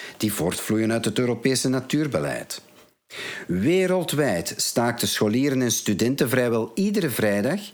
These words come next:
om te protesteren tegen de lakse wijze waarop politici hun toekomst aan het vergooien waren. Om over de protesten in Iran en in Chili nog maar te zwijgen.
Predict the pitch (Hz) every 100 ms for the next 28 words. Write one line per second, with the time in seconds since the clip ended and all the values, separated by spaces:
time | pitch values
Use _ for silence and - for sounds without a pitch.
0 | - - - 139 127 127 135 123 113 -
1 | 160 180 175 156 123 101 98 127 - 135
2 | 110 107 135 151 175 - - - 135 135
3 | 143 135 131 156 160 - 156 117 139 202
4 | - - 196 202 117 120 - 131 147 -
5 | 147 165 190 156 85 73 69 - - -
6 | - - - _ _ _ _ 139 104 95
7 | 95 85 90 92 87 107 - 104 98 90
8 | - - 107 92 107 147 165 - - -
9 | 123 101 85 131 131 135 120 127 113 110
10 | 92 78 71 67 -